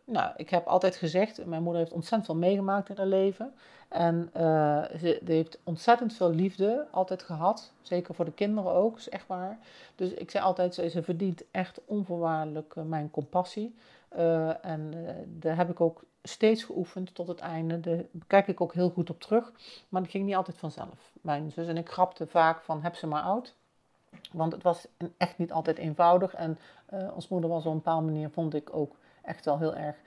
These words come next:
demanding. En, eh, nou, niet altijd, ik vond het niet altijd makkelijk om daarin, eh, mezelf recht te doen. Hè, de, de, ons moeder vond het heel, eh, erg belangrijk dat zij recht gedaan werd daarin, maar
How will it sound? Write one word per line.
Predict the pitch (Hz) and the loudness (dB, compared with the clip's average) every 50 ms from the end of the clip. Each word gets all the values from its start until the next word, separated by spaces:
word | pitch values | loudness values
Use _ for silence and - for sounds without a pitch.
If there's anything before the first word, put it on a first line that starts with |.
| _ _ _ - | _ _ _ -2
demanding. | 151 147 151 160 160 165 160 147 135 131 135 131 156 190 269 - - _ - - - - - - - - - _ _ | 0 2 2 4 4 4 2 2 0 0 -2 0 0 -2 -2 -4 -8 _ -20 -20 -20 -20 -20 -20 -20 -20 -20 _ _
En, | 175 165 160 156 156 156 | 0 2 2 2 2 2
eh, | 151 147 143 139 135 135 131 - - _ _ | 2 2 4 4 4 2 0 -2 -6 _ _
nou, | - 131 - - - _ | -4 -4 -4 -4 -6 _
niet | - 180 180 185 | 2 2 2 4
altijd, | - 185 180 - 185 175 170 - - - _ - | 4 4 4 6 4 4 4 2 -6 -16 _ -12
ik | - 190 - | -10 -10 -6
vond | - - 214 | -2 0 2
het | |
niet | 208 214 214 | 4 4 6
altijd | 220 226 - 220 220 | 6 4 4 6 6
makkelijk | 220 220 226 220 208 208 208 - | 6 6 6 4 2 2 2 0
om | - 196 185 185 | -2 0 2 2
daarin, | 185 180 170 170 175 175 170 170 165 - _ _ _ _ _ | 2 2 2 2 0 0 0 -2 -4 -6 _ _ _ _ _
eh, | 170 160 156 151 151 | -6 -4 -2 -2 -2
mezelf | 151 151 151 151 143 - 170 160 151 147 147 - - - - _ _ _ _ _ _ _ _ _ _ _ _ _ _ _ _ - - - | -2 -2 -4 -6 -4 -2 0 2 2 2 0 -2 -10 -20 -20 _ _ _ _ _ _ _ _ _ _ _ _ _ _ _ _ -20 -18 -6
recht | 156 151 156 160 - - - | 0 2 2 2 2 -2 -6
te | - 135 | -6 -2
doen. | 135 147 127 123 117 131 127 135 147 165 | 0 0 0 0 -2 -8 -10 -16 -16 -12
Hè, | 170 208 262 285 - - | -10 -8 -8 -6 -8 -8
de, | 170 - - | -10 -10 -12
de, | - - | -12 -12
ons | - 165 - - | -14 -12 -4 0
moeder | 170 165 156 147 | 0 2 2 2
vond | 165 151 143 | 0 -2 -2
het | - - | -4 -2
heel, | 165 165 151 147 151 151 - - | 0 0 0 0 -2 -4 -6 -6
eh, | 156 143 139 135 - - - _ _ _ | -4 -4 -2 -2 -4 -6 -12 _ _ _
erg | - 156 151 | -6 -4 -2
belangrijk | 147 151 151 143 147 143 139 139 | 2 2 2 2 0 -2 -2 -2
dat | 147 139 - | -4 -4 4
zij | - 185 180 165 | 6 6 8 8
recht | 165 170 170 - | 6 2 0 0
gedaan | - 175 165 170 175 175 175 | -2 2 2 4 4 2 0
werd | 170 165 - | -2 -2 -2
daarin, | 165 160 165 - 160 151 156 151 156 | -4 -4 -4 -4 -4 -4 -4 -6 -6
maar | 165 151 147 147 143 | -8 -6 -6 -6 -8